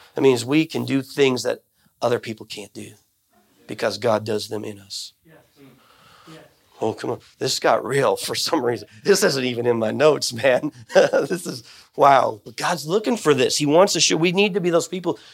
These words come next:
Speaker 1: who can stand there and say, "If I can't perform, if I can't show you the power of God, don't believe me.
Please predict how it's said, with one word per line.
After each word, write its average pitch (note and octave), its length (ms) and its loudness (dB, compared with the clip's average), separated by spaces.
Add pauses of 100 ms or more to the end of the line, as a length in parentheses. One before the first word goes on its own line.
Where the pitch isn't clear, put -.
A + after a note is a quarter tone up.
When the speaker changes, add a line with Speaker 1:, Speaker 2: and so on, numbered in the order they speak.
Speaker 1:
who E3 100 -2
can D#3+ 140 -6
stand F#3 400 8
there D#3+ 80 4
and C#3+ 100 2
say, D3 220 4
"If B2+ 120 2
I D3 180 4
can't F#3+ 280 0
perform, C3+ 480 2 (220)
if D3+ 140 -2
I F3+ 120 6
can't - 240 2
show - 180 2
you D3 140 0
the C3+ 80 -6
power C#3+ 340 6
of B2+ 100 -2
God, C3 200 2
don't F#3+ 180 0
believe F#3 300 0
me. G2 200 -18